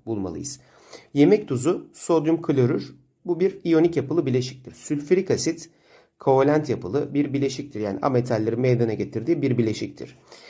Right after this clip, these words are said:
Kezzap da öyle bir asit, yine ametal atomlarının oluşturduğu bir bileşik.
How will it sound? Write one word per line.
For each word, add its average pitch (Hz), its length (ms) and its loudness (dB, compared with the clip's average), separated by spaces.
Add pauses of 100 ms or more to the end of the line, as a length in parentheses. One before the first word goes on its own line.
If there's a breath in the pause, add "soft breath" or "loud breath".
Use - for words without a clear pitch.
(180 soft breath)
Kezzap 156 500 2
da 123 80 -2
öyle 143 220 -4
bir 160 220 -2
asit, 127 520 -8
yine 139 220 0
ametal 127 380 2
atomlarının 120 500 0
oluşturduğu 127 560 0
bir 113 160 -2
bileşik. 104 460 -2